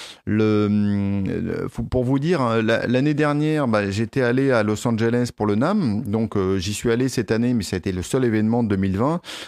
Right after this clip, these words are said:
Après, il y a Guitare au Beffroi qui a été, euh, l'année dernière, il y a eu Guitare au Beffroi. Je suis allé au Japon aussi couvrir le, le Soundmesse à Osaka.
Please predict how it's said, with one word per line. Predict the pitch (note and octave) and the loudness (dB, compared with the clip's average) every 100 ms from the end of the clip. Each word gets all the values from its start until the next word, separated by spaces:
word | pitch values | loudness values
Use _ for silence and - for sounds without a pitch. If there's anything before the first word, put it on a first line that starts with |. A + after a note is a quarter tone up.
| - | -6
Après, | - A#2 - C#3 C#3+ | -4 -2 0 0 2
il | C3 | 2
y | |
a | A2 G#2+ | 2 2
Guitare | G#2 A#2+ C3+ | 0 -2 0
au | C3 | 0
Beffroi | C3 - C#3 B2+ | -2 -2 -2 0
qui | A2+ | -2
a | |
été, | F#2 G#2 | -2 -2
euh, | F#2 F#2+ F#2 F#2 | 0 0 -2 0
l'année | A2+ B2 | 0 2
dernière, | C3 B2+ C3 | 0 0 0
il | G#2 | -2
y | |
a | |
eu | F2+ | -2
Guitare | F#2+ G2+ A#2 | -6 -2 -2
au | A2 | 0
Beffroi. | A2 - D3 D#3+ E3 E3+ | -2 0 0 0 0 -4
Je | |
suis | - | -2
allé | G#2+ G#2+ | -2 0
au | |
Japon | G2+ C#3 - D3 | 0 -2 -2 -2
aussi | C#3 C3 | -2 -4
couvrir | A2 A2+ G#2+ B2 | -6 -4 -2 0
le, | G#2+ G2 F#2+ | 2 2 0
le | G2 | -2
Soundmesse | - A2 G#2 G2+ D3 | 0 0 0 -2 -2
à | F3 A#2+ | 0 0
Osaka. | G2 G2+ - C3+ F3 | -2 -4 -2 -2 -2